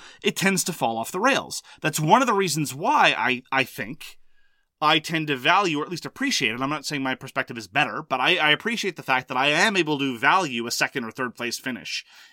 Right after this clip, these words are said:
in a multiplayer game. Because if I just viewed the alternative as just being a loss, well,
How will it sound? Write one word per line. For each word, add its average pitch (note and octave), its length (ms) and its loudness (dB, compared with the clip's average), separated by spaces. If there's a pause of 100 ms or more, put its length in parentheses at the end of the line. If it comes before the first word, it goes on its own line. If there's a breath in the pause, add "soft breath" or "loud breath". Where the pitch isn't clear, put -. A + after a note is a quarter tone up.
in D3+ 120 4
a C#3+ 40 4
multiplayer B2 580 0
game. G2 200 -10
Because C#3 260 -2
if C3+ 100 -6 (320 loud breath)
I D3+ 120 4
just F#3+ 220 0
viewed C#3+ 340 -2
the E3 80 2
alternative D#3 420 0
as A#2+ 100 -2
just A#2+ 340 -2
being C#3 180 0
a A2+ 80 -2
loss, A2 560 0
well, C#3 260 0